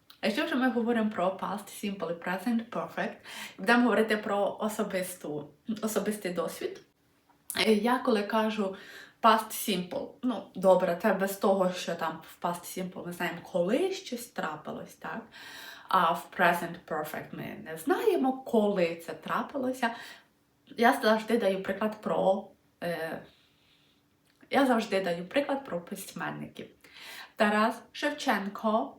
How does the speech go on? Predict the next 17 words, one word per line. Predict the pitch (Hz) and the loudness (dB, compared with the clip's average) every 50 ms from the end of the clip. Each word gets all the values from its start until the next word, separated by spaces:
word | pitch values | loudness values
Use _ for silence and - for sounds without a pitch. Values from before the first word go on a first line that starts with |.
| _ - | _ -4
wrote | 214 214 240 226 202 185 175 180 208 220 214 - - - _ - | 0 2 4 6 6 6 4 4 2 0 -4 -6 -12 -20 _ -14
one | 208 190 202 175 175 175 202 240 - - - | -6 -2 0 0 2 2 0 -2 -2 0 0
hundred | 185 175 175 175 - 156 - - - - 175 | 0 0 0 -2 -8 -12 -14 -16 -16 -12 -8
books. | 160 156 - - - - - - - - - _ _ _ _ _ _ - - - - - _ _ | -8 -8 -8 -10 -12 -14 -14 -14 -14 -16 -20 _ _ _ _ _ _ -20 -20 -20 -20 -20 _ _
Тарас | - 185 185 202 220 - | -2 0 2 2 0 0
Шевченко | - 277 262 269 - 214 208 214 214 - 220 196 | 0 -2 -2 -2 -2 -2 -2 -2 -2 -4 -4 -4
написав | 185 185 - - - - - 180 185 185 190 190 | -4 -6 -6 -12 -12 -4 -2 0 0 0 0 -2
сто | - - - - - - 190 185 185 190 190 180 180 - - - | -6 -12 -14 -12 -2 2 4 6 6 6 6 4 2 -2 -10 -14
книжок. | - 175 160 165 165 - - - - - - - - _ _ _ _ _ _ _ _ - - _ _ | -12 -8 -8 -8 -4 -4 -6 -6 -6 -12 -18 -20 -20 _ _ _ _ _ _ _ _ -20 -20 _ _
Все, | - - 220 196 175 | -2 4 4 4 6
він | 208 226 233 | 6 6 6
уже | 240 220 220 208 208 - - | 6 6 4 0 0 -4 -8
помер, | - - 202 196 196 180 160 139 - - - - - _ _ _ - | 0 2 4 4 6 8 8 6 6 4 -2 -10 -16 _ _ _ 2
його | 180 180 180 190 190 214 220 214 - - 214 | 4 4 4 4 4 2 2 2 -2 -6 -4
немає. | 196 185 214 202 - 175 - 175 160 165 156 - - - - - - - - - - - | 4 6 6 6 6 4 0 -2 -4 -4 -6 -8 -10 -12 -14 -12 -12 -12 -12 -14 -8 -2
І, | 220 220 214 208 202 185 185 - - - _ _ _ - | 2 4 4 4 2 0 -2 -6 -10 -18 _ _ _ 0
е, | - 180 175 170 165 160 156 | 2 2 2 2 0 -2 -4